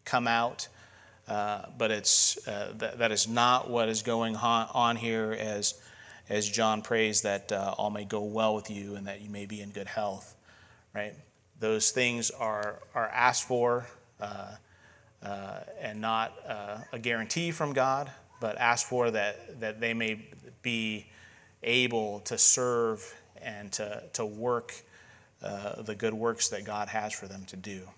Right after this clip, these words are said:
right? Verse three reads, "For I rejoiced greatly when the brothers came and testified to your truth,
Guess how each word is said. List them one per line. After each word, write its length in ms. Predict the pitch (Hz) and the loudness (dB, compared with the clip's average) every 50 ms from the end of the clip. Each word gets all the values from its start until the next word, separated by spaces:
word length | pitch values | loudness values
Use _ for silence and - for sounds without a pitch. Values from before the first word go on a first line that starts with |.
| - _ _ _ - | -20 _ _ _ -14
right? 180 | 104 104 110 - - - - - _ _ _ _ _ _ _ _ _ _ _ _ _ _ _ _ _ _ _ _ _ _ _ _ _ _ _ _ _ _ _ _ _ _ _ _ _ _ _ _ _ _ _ - - _ - - - - - - - - - - - - - - - - _ _ _ _ _ _ _ _ | -14 -14 -14 -16 -20 -20 -20 -20 _ _ _ _ _ _ _ _ _ _ _ _ _ _ _ _ _ _ _ _ _ _ _ _ _ _ _ _ _ _ _ _ _ _ _ _ _ _ _ _ _ _ _ -20 -20 _ -20 -20 -20 -20 -20 -20 -20 -20 -20 -20 -20 -20 -20 -20 -20 -20 _ _ _ _ _ _ _ _
Verse 220 | - 131 135 131 - | 2 4 4 4 4
three 260 | - - 151 151 147 | 2 4 2 4 4
reads, 300 | 139 135 135 131 131 - | 4 4 4 4 2 2
"For 180 | - - 123 123 | 2 4 8 10
I 80 | 127 | 10
rejoiced 600 | 131 127 120 117 - 131 139 156 151 - - 117 | 10 10 8 4 2 4 4 4 4 4 0 -2
greatly 440 | 107 110 127 131 127 87 104 104 104 | 0 2 4 4 4 2 -4 -4 -4
when 160 | 104 104 104 | -4 -4 -4
the 60 | 104 | -6
brothers 400 | 101 98 120 117 113 113 107 - | -2 4 4 6 6 6 4 4
came 400 | - - - 123 120 110 107 101 | 0 2 0 0 0 0 0 -2
and 100 | 104 101 | -6 -8
testified 720 | - - 139 131 - - - 113 - 113 107 107 104 98 | -2 -2 2 2 2 2 0 0 2 4 4 4 2 -2
to 80 | - 110 | -4 -4
your 160 | 107 104 98 | -4 -4 -2
truth, 520 | 95 - - - 110 98 95 95 - - | -2 -2 -2 0 -2 -2 -4 -6 -10 -14